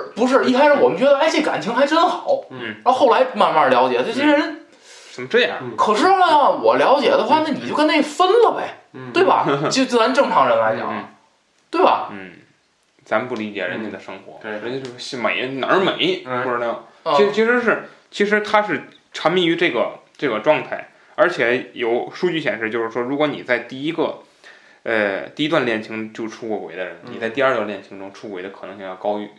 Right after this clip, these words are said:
Speaker 2: 第一次的三倍，
Speaker 3: 嗯。
Speaker 2: 啊，是这个数据。所以他，呃，我刚才说一半儿，就是他，呃，与他女友相恋九年，在这九年过程中，他经常就是与别人同居。
Speaker 3: 嗯。
Speaker 2: 因为他，他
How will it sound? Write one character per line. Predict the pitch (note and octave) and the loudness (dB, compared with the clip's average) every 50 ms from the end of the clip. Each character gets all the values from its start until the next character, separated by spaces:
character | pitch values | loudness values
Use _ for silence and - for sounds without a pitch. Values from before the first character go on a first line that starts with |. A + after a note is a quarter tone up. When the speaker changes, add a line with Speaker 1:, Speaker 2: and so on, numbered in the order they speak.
| _ _ _ | _ _ _
Speaker 2:
第 | - G#2+ G#2+ | -12 -8 -8
一 | A2 | -8
次 | A2 - - | -8 -10 -12
的 | - F#2+ | -14 -16
三 | C3 B2+ B2+ B2 C3 C3 | -6 -4 -2 -2 -2 -2
倍， | C#3+ C3+ - - - - _ _ - | -2 -2 -4 -6 -12 -20 _ _ -20
Speaker 3:
嗯。 | - | -20
Speaker 2:
啊， | - - _ _ - | -20 -20 _ _ -12
是 | B2 | -6
这 | A#2 C#3 A#2+ | -4 -4 -4
个 | G2+ - | -4 -6
数 | - G#2 F#2+ | -10 -14 -16
据。 | F2 F#2 F2 - - _ - - - - _ _ _ | -14 -16 -16 -16 -18 _ -20 -20 -20 -20 _ _ _
所 | - - D3+ | -6 -4 -2
以 | D3 C#3 C#3+ C#3+ C#3+ C#3+ - - _ _ - - _ _ _ _ _ | -2 -2 -2 -4 -6 -8 -14 -20 _ _ -20 -20 _ _ _ _ _
他， | - - - - | -10 -6 -4 0
呃， | - D3+ D3+ D3 D3 C#3+ | 2 2 4 4 2 0
我 | A#2+ A2+ | 0 2
刚 | B2 C#3 | 2 0
才 | D3+ D3+ | 0 0
说 | E3+ D#3+ | 0 0
一 | D#3 | 2
半 | D#3 E3 D3 | 2 2 2
儿， | |
就 | C#3+ D3+ | 2 2
是 | C#3 C3+ | 0 0
他， | - - D#3+ D#3+ D#3 - - | 0 0 0 0 0 -4 -8
呃， | - | -8
与 | B2+ C3+ C3 A2+ A2 G#2+ | -6 -6 -6 -8 -10 -4
他 | - C#3 C#3 | -2 0 0
女 | C#3 C3 B2+ | 0 0 -2
友 | C3 B2 G2+ - | -2 -2 -2 -2
相 | - C#3+ C#3 | -2 -2 0
恋 | C#3 C3+ A#2+ A2 | 0 0 -2 -4
九 | - - - G2 | -8 -10 -10 -6
年， | G#2 G#2 G#2+ A#2+ C3+ C3+ - - _ - - _ | -2 0 0 0 0 -2 -6 -14 _ -20 -8 _
在 | - | -2
这 | D#3 D#3 | -2 0
九 | C#3 A#2 | -2 -2
年 | G#2+ A2+ B2 B2+ | -2 -2 -2 -2
过 | C3 B2+ | -4 -4
程 | B2+ B2 B2 B2 | -4 -4 -4 -2
中， | B2+ B2+ C3 | -4 -4 -6
他 | - - - D3 | -4 -4 -4 -2
经 | D3 F3+ F3+ F#3 | -2 -2 -4 -4
常 | F3+ - - - A2 | -6 -6 -8 -6 -6
就 | A2 G#3 | -6 -6
是 | G#3 - G#2 G2+ G2 - - _ _ _ _ _ _ _ _ _ _ | -8 -8 -8 -10 -10 -10 -14 _ _ _ _ _ _ _ _ _ _
与 | - A2+ | -14 -8
别 | G#2 A#2 A#2+ | -2 0 0
人 | B2+ C3 B2+ | 0 0 -4
同 | - - G2+ F#2+ | -8 -12 -14 -12
居。 | F#2+ F#2+ F#2 - - _ _ _ _ | -12 -12 -14 -16 -18 _ _ _ _
Speaker 3:
嗯。 | B2 A#2 A2+ A2 G#2+ _ _ | -20 -20 -20 -20 -20 _ _
Speaker 2:
因 | D#3+ E3+ F#3 | -4 -2 0
为 | G3+ G#3 | 0 -2
他， | G#3 - G#3+ G#3+ A3+ A#3 - - | -2 -4 -4 -4 -4 -6 -8 -12
他 | - G#3 | -14 -14